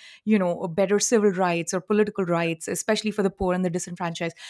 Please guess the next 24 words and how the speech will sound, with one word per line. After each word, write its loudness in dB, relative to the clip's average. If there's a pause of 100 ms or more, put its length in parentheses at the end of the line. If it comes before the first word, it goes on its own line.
So -4
that 6
is 4
sort 4
of 0
how 2
I 6
even -2
ended 2
up 0
at -6
law 0
school. -4
It -2
was 0
always 2
the 0
questions -2
that -10
were -2
being -4 (480)
discussed -4
around 4
me. -4